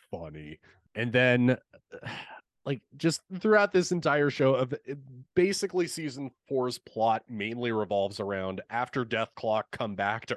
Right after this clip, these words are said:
Earth, Nathan doesn't feel confident that it's like,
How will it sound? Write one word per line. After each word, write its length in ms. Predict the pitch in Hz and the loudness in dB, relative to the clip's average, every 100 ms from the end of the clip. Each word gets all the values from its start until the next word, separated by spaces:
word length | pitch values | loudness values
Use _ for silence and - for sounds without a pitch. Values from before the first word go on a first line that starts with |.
| - | -6
Earth, 340 | 95 95 - - - - - | -4 -4 -6 -16 -20 -20 -12
Nathan 560 | 101 123 139 - 151 127 | -2 -2 -2 -2 0 2
doesn't 400 | 127 113 127 - | 2 2 0 0
feel 260 | 117 117 104 | -2 -2 -2
confident 760 | - 110 101 98 104 101 92 - | -4 -2 -2 -4 -6 -4 -6 -4
that 180 | 95 | -2
it's 240 | 92 95 - | -2 -4 -4
like, 240 | 85 - | -6 -6